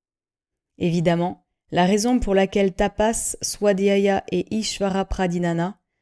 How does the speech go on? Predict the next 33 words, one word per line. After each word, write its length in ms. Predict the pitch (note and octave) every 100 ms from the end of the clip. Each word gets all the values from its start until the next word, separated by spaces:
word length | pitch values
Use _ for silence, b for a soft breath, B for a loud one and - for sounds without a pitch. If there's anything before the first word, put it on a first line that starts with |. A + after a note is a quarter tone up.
| _
sont 180 | - E3+
mentionnés 520 | F3+ G3 - G#3 G#3
dans 180 | F3 E3
deux 320 | D#3+ D#3 A3
différents 380 | F#3 F3+ F3+ F3
contextes 680 | E3+ F3 G#3 A3+ - - - _ _ _
réside 320 | F#3 G#3+ C4
dans 120 | A3+
le 100 | G#3
fait 260 | G3+ A#3+ A#3+
qu'ils 160 | - F3+
servent 320 | - A3 F#3+
deux 120 | G3+
buts 160 | F#3 G3+
différents. 640 | F3 G#3 - F#3 D#3+ - _ _ _ _ _ _ _ _ _ _
Et 80 | -
puisque 260 | - - C4+
le 120 | A#3+
développement 520 | G#3+ G#3 A3 G#3+ A3+
du 100 | G3
sujet 300 | - G3+ G3+
de 80 | F#3+
la 120 | E3+
culture 400 | E3+ G3 - G#3
de 80 | G3+
soi 360 | - - G3+
dans 120 | F3+ E3
la 80 |
section 440 | E3 F#3+ - F#3+ F#3
deux 220 | E3+ G3+
des 100 | F3+
Yoga 240 | F3 D#3+ E3
Sutras 480 | - - - E3